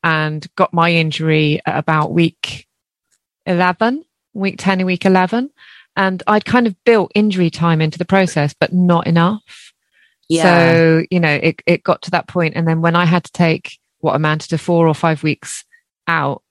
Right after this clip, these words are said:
Speaker 1: suddenly I was on top maybe six, seven miles when I should have been on eighteen. And,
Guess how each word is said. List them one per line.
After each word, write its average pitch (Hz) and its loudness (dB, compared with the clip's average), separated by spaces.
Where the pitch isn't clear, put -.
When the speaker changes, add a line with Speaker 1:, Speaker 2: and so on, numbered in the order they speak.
Speaker 1:
suddenly 151 0
I 160 0
was 151 0
on 151 0
top - -2
maybe 160 -2
six, - -4
seven 156 -2
miles 143 0
when 151 -2
I 147 0
should 151 -2
have 143 -6
been 151 0
on 143 -2
eighteen. 147 -4
And, 147 -4